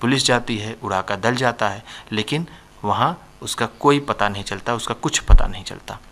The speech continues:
इसलिए उसे पहचानना भी एक तरह से मुश्किल है। यहाँ पर बताया गया, sunken का मतलब होता है धसी हुई आँखें जो अंदर की तरफ हो। His brow is deeply lined with thought,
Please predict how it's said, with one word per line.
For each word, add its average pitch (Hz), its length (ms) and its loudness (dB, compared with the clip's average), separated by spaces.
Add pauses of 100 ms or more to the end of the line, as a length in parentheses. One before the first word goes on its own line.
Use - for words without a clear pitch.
(140)
इसलिए 127 280 -2
उसे 123 260 -2 (120)
पहचानना 107 440 -2
भी 107 140 -4
एक 98 120 -10
तरह 104 120 -6
से 110 140 -6
मुश्किल 120 380 -4
है। 151 140 -10 (320)
यहाँ 104 140 0
पर 110 120 -4
बताया 101 240 -6
गया, 113 140 -10
sunken 143 280 -2
का 143 80 0
मतलब 131 220 -4
होता 127 180 -6
है 131 200 -8
धसी 110 260 -4
हुई 117 200 -4
आँखें 92 280 -8 (200)
जो 110 120 -8
अंदर 104 220 -6
की 107 120 -12
तरफ 104 300 -8
हो। 156 100 -8 (480)
His 170 200 2 (200)
brow 180 240 4
is 165 100 -2 (240)
deeply 139 300 0 (100)
lined 127 320 2
with 110 100 -4 (120)
thought, 127 280 8